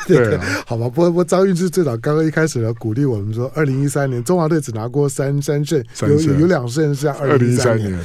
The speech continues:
Speaker 2: 对。
Speaker 1: 就说呢，有地主优-，优势的时候呢，
Speaker 2: 是。
Speaker 1: 也还是很明显。
Speaker 2: 是。
Speaker 1: 所以今年呢，最少呢，在，在这个预赛的时候呢，是有地主优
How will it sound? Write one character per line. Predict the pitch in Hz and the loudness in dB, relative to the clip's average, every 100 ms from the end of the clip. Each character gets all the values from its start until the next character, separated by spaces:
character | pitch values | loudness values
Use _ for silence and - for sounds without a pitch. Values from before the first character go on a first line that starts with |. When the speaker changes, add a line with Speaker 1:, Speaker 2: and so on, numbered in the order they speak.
| 98 | -6
Speaker 2:
对。 | 110 98 | -2 2
Speaker 1:
就 | 190 | 4
说 | 185 185 | 6 4
呢， | 170 147 139 139 - | 2 2 0 -4 -2
有 | 139 | 0
地 | - 277 180 | 2 2 2
主 | 127 127 | 0 2
优-， | 151 170 | 2 4
优 | 160 | 2
势 | 170 170 | 4 2
的 | 131 | 4
时 | |
候 | 147 117 | 2 2
呢， | |
Speaker 2:
是。 | 123 | 2
Speaker 1:
也 | 123 | 2
还 | |
是 | 147 | 0
很 | 127 | -2
明 | 104 113 131 | -2 -2 -2
显。 | 101 | -4
Speaker 2:
是。 | - 117 98 95 | -2 0 0 4
Speaker 1:
所 | 202 | 4
以 | |
今 | 175 240 226 | 6 2 2
年 | 156 | 2
呢， | 156 | 2
最 | 156 180 | 4 4
少 | 147 110 | 4 -2
呢， | 117 123 | -4 0
在， | 170 151 135 123 | 0 2 0 0
在 | 170 151 139 | 0 2 2
这 | 160 | 0
个 | 156 | 0
预 | 143 | 0
赛 | 151 | 0
的 | 131 | 0
时 | 139 | 0
候 | |
呢， | 123 117 | -2 0
是 | 175 | 0
有 | 127 113 | 0 0
地 | 170 139 | 0 -2
主 | 113 101 | -2 -6
优 | 120 | -4